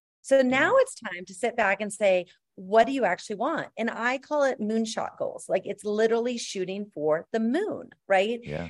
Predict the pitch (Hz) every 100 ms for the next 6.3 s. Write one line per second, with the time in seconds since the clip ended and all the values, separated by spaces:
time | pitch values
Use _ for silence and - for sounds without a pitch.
0 | - 269 262 277 247 208 233 262 339 349
1 | - 254 208 - - - 269 285 294 -
2 | - 220 220 208 214 214 233 220 - -
3 | 208 208 220 208 160 185 180 165 151 220
4 | 285 294 135 113 123 - - _ 202 185
5 | 196 247 277 - - - 269 269 277 277
6 | 285 262